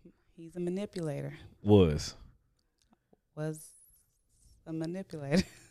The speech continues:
Speaker 1: <laughs> I had to
Speaker 2: I
Speaker 1: pause on that a
Speaker 2: mean
Speaker 1: little bit. But okay, you say people mani-, like, and I think that's a
Speaker 2: I
Speaker 1: part of the toxic relationship that we have now is because we always trying to, like, get over on people or one up on people, or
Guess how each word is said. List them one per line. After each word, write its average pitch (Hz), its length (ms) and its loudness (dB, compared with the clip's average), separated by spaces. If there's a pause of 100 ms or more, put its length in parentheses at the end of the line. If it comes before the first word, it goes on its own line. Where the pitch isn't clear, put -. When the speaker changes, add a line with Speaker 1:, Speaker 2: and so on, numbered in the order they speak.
(140)
Speaker 1:
<laughs> - 420 -18
I 208 80 -4
had 170 120 -2
to - 100 -4
Speaker 2:
I 165 40 6
Speaker 1:
pause 180 40 4
on 185 60 4
that 180 40 8
a 180 40 6 (100)
Speaker 2:
mean 165 140 4
Speaker 1:
little 160 160 2
bit. - 140 -12 (560)
But 233 300 4 (140)
okay, 190 440 8
you 247 200 4
say 254 320 4
people 214 280 -6
mani-, 208 240 -4
like, 220 220 -2 (340)
and 240 80 -4
I 349 120 6
think 311 260 2
that's 156 220 10
a - 20 12
Speaker 2:
I 190 60 12
Speaker 1:
part 240 140 12
of - 60 6
the 208 80 6
toxic 233 480 2
relationship 190 600 2 (240)
that 180 140 4
we 180 100 -4
have 185 240 2
now 160 280 2
is 170 100 -4
because 170 360 -4 (220)
we 190 140 -12
always 190 400 2
trying 175 140 -2
to, 160 40 -2
like, - 300 -4 (640)
get 180 160 0
over 170 240 4
on 160 80 4
people 165 240 2
or 147 60 2
one 175 180 4
up 165 120 0
on 160 120 0
people, 175 240 -6
or 151 280 0